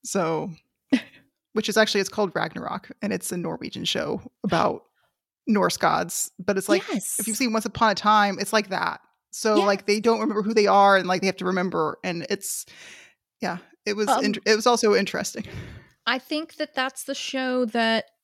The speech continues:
Speaker 2: um, one of our listeners, Noreen,
Speaker 1: Mm-hmm.
Speaker 2: suggested to me.
Speaker 1: Mm-hmm.
Speaker 2: And I feel like I may have watched the first episode,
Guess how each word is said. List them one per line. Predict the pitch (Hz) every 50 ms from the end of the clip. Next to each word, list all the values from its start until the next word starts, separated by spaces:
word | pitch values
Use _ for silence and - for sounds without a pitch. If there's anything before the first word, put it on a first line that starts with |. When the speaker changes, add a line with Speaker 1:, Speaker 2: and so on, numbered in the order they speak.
| _ _
Speaker 2:
um, | 247 226 226 226 226 220 214 208 202 196 - _ _ -
one | 226 226 233
of | 233 247
our | 233 233
listeners, | 233 233 226 - - 208 202 196 202 - -
Noreen, | 208 208 214 214 220 220 247 302 330 277 214 185 185 196 208 214 233 - -
Speaker 1:
Mm-hmm. | 208
Speaker 2:
suggested | 208 185 208 214 208 208 - 208 180 180 - - - - 180 175 -
to | - - 196
me. | 180 170 165 147 156 180 226 247 - _ _ _ _ _ -
Speaker 1:
Mm-hmm. | 220 214 190 233 254 254 262 - _ _ -
Speaker 2:
And | 220 214
I | 220
feel | 214 - - 254 262 285
like | 320 381 - -
I | 359 349
may | 320 285 262 247 233 220 208 220 247 285
have | 277 - 302 285 -
watched | - 262 269 277 277 - - - - - -
the | 269
first | 269 - - 277 277 277 -
episode, | - 277 269 - 285 - - - 294 302 294 294 302 277